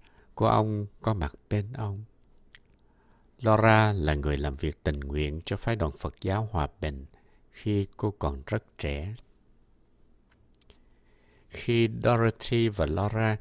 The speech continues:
nhìn thấy chúng tôi, họ rất sung sướng. Laura ráng gọi để cha cô tỉnh lại. "Ba ơi, thầy tới này,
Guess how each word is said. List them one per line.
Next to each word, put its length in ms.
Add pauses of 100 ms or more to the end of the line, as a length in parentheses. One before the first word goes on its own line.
(340)
nhìn 280
thấy 160
chúng 240
tôi, 400
họ 180
rất 180
sung 340
sướng. 520 (1200)
Laura 440 (260)
ráng 400
gọi 480 (220)
để 180
cha 300
cô 200 (260)
tỉnh 280
lại. 400 (2250)
"Ba 180
ơi, 340 (380)
thầy 300
tới 300
này, 380